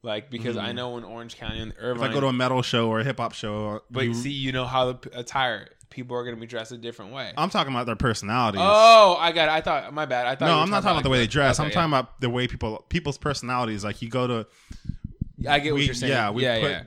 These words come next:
Speaker 2: people in a box. I've never been to a country concert, but if I went, I'm sure I would be like, "This is dope." You know what I mean? Or, uh, if I went to a, an, an, a trance show or something, like, getting to know people on a ground level that you,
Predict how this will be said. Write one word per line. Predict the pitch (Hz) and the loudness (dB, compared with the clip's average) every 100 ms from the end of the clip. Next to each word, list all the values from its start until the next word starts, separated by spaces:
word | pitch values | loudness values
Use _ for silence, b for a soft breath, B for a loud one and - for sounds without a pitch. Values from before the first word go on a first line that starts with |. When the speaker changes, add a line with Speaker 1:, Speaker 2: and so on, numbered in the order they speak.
| - | -10
Speaker 2:
people | 147 131 | -8 -4
in | 113 | -4
a | |
box. | 98 123 110 - - - - - | 0 2 2 0 -10 -14 -16 -4
I've | 113 135 | -2 2
never | 165 | 2
been | 160 | 2
to | 156 | 0
a | 127 | -2
country | - 147 139 | -2 -4 -4
concert, | 127 139 - 117 | -4 -4 -4 -8
but | 113 | -8
if | 117 | -8
I | 117 | -8
went, | 117 147 139 | -4 -2 -2
I'm | 113 | -4
sure | 107 131 | -2 0
I | 113 | 0
would | 110 | -2
be | 113 | -2
like, | 110 107 | -2 -2
"This | 139 | -6
is | 147 | -4
dope." | 143 165 98 _ _ _ _ _ _ _ | 0 0 -2 _ _ _ _ _ _ _
You | 120 | -4
know | 123 | -2
what | 113 | 0
I | |
mean? | 113 113 - | 0 -2 -2
Or, | 127 123 117 110 - B B B | -2 -2 -2 -4 -8 B B B
uh, | 117 110 | -6 -6
if | 107 | -4
I | 117 | -4
went | 117 113 110 | -2 -4 -4
to | - 117 | -2 0
a, | 113 110 107 107 107 - B B B B - _ _ | 2 0 -2 -2 -4 -6 B B B B -20 _ _
an, | 113 113 117 | -6 -4 -4
an, | 113 113 - | -4 -4 -2
a | 110 104 | -2 -2
trance | - 139 117 110 | -4 -4 -2 -4
show | - 110 92 | -4 -4 -4
or | 92 | -6
something, | - 101 92 95 95 | -6 -8 -8 -10 -10
like, | 92 90 - _ _ _ - - _ - - 113 - | -10 -12 -18 _ _ _ -20 -20 _ -20 -18 -20 -10
getting | - 151 156 | -4 -2 -2
to | |
know | 147 143 | -4 -4
people | 147 135 | -2 -2
on | 120 | -2
a | |
ground | 117 117 120 113 | -2 -2 -2 -2
level | 113 123 | -4 -6
that | 113 | -8
you, | 104 | -8